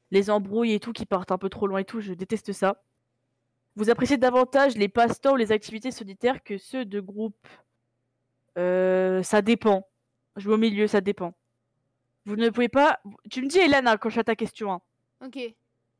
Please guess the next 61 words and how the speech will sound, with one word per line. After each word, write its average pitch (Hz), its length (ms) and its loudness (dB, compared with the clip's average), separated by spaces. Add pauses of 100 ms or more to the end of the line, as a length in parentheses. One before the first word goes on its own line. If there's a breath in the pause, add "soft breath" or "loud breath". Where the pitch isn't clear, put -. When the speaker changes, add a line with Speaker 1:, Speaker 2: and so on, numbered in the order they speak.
(120)
Speaker 1:
Vous 214 80 -18
Speaker 2:
C'est 240 60 -6
à - 20 -4
Speaker 1:
ne 247 60 -4
pouvez 240 220 -6
pas 277 120 2
Speaker 2:
trente 277 40 2
pour - 20 -6
cent - 40 -6
Speaker 1:
vous - 40 -6
Speaker 2:
là, 214 60 -12
oui. 220 60 -12
Speaker 1:
imaginer 240 540 -4 (300)
écrire 269 500 -2
des 214 240 -2
histoires, 277 340 -2 (280)
des, 214 280 2 (140)
attends. 190 220 -4 (400 soft breath)
Vous 202 180 -10
ne 240 120 -4
pouvez 233 220 -4
pas 339 160 4
vous 247 220 -4
imaginer 240 480 0
écrire 285 320 -4
des 220 220 -8
histoires 269 280 -4
fictives - 680 -4
pour 214 160 -8
gagner 233 260 2
votre 220 280 0
vie. 190 200 -10 (380)
Speaker 2:
Mais, 294 120 -8 (200)
mais 311 80 -6
je 285 80 -10
comprends 381 220 -6
Speaker 1:
Non, 415 60 2
Speaker 2:
pas, - 40 -10
Speaker 1:
parce 587 160 2
que - 60 -10
Speaker 2:
t'es 339 60 0
à 269 40 4
Speaker 1:
je 277 60 -4
suis - 20 -12
Speaker 2:
combien 466 200 -2
de 403 40 -10
pourcents, - 280 -10 (100)
frère ? 302 240 -10
Moi, 269 100 -14
je - 80 -16
l'ai 262 80 -10
pas 330 120 -4
eu, 508 160 -4
celle-là. 381 400 -4 (600)
Speaker 1:
Bah, 202 160 -6
je 185 80 -10
suis 202 100 -2
à 190 80 2
vingt-deux 202 320 -2
pour 202 200 -14
cent. 196 260 -6